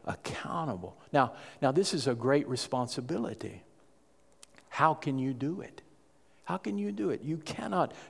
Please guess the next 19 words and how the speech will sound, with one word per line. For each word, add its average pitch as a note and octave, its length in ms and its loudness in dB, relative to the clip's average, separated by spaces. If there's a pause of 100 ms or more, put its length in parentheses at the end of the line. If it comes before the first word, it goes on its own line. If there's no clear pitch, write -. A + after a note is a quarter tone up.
do E3+ 220 4
this D3 240 2
on C3+ 220 2
your C#3 180 0
own. E3 440 -2 (680)
And F3+ 80 4
that B3 120 6
really F#3+ 220 8
is C3 120 2
the C#3 100 6
whole E3 140 4
point C#3+ 300 2
of C3 60 -2
Scripture. - 640 -4 (520)
You G3+ 80 6
know, F3 60 8
the C#3+ 80 6
Apostle D3+ 540 4
Paul, C3+ 380 4